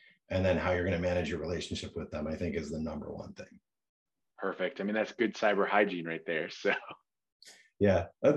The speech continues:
Speaker 1: I mean, that's a big phrase too, 'cause, you know, what does that even mean? <laughs> It depends, depends on the place.
Speaker 2: It's true. It's very true. I, I, I think if you asked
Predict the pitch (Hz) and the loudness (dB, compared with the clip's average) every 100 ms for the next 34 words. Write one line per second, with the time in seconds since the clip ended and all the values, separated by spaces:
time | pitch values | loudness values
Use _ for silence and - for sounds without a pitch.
0 | 104 147 151 143 147 131 113 98 107 95 | 6 4 6 6 4 4 4 4 4 2
1 | 90 - 101 87 - 85 80 - - 95 | 0 -2 0 0 -2 -4 -4 -12 -8 -6
2 | 80 76 - 110 98 90 85 80 98 113 | -4 -6 2 4 4 2 0 0 2 2
3 | 98 - _ 131 117 107 - - 1017 1017 | 2 -6 _ -2 0 -4 -2 -4 -4 0
4 | 123 120 - - - 151 139 123 104 98 | 6 6 6 0 2 4 6 6 6 2
5 | 85 - - - - - - - - - | 2 -6 -16 -20 -20 -20 -14 -10 -8 -6
6 | 135 202 - - 196 165 113 - - - | 6 6 6 4 10 12 12 6 -6 0
7 | 135 135 139 135 120 - 107 95 87 110 | 0 4 8 10 8 6 6 6 6 4
8 | - - - 110 117 113 110 - 107 123 | 4 0 2 6 6 4 2 -2 0 0
9 | 117 113 113 110 107 - | 2 0 4 6 6 2